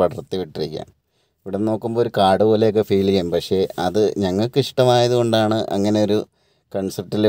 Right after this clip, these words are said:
വച്ച്. എന്ന് പറഞ്ഞു കഴിഞ്ഞാൽ രാവിലെ എഴുന്നേറ്റ് നമ്മൾ പുറത്തേക്കൊന്ന് നോക്കുമ്പോഴത്തേക്ക് ഭയങ്കര പോസിറ്റീവ് വൈബാണ് കേട്ടോ. പൂക്കളും ചെടികളും ഒക്കെ ആയിട്ട് നിൽക്കുമ്പോഴത്തേക്ക് ഇവിടെ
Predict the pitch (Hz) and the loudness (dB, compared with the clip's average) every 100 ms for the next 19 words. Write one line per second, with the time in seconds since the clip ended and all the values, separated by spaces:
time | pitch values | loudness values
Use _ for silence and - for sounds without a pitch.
0 | 95 82 95 98 - - - - - - | 2 0 -4 -6 -10 -18 -20 -20 -20 -20
1 | - - - - - 98 98 104 101 104 | -20 -20 -20 -20 -6 -2 0 -2 -2 -2
2 | 104 104 - - - - 185 196 202 127 | -2 -2 -6 -12 -20 -6 0 4 6 6
3 | 123 113 113 113 - 117 110 107 110 101 | 4 4 0 -2 -2 -4 -2 0 0 2
4 | 104 95 113 110 113 107 104 95 101 104 | 2 2 2 4 2 2 2 0 0 0
5 | 101 98 98 92 90 98 101 110 98 95 | 0 0 0 0 0 0 2 0 2 0
6 | 85 85 98 92 87 85 85 82 78 82 | 0 -4 -2 0 0 0 -2 -4 -6 -6
7 | 95 90 - 90 90 80 - - _ - | -6 -6 -4 -4 -4 -8 -16 -20 _ -12
8 | 87 92 92 95 92 85 - 98 95 85 | -8 -6 -4 -4 -4 -8 -8 -6 -4 -6
9 | 92 76 90 87 82 - 78 - - _ | -8 -8 -10 -8 -8 -10 -12 -14 -20 _
10 | _ _ _ 95 | _ _ _ -6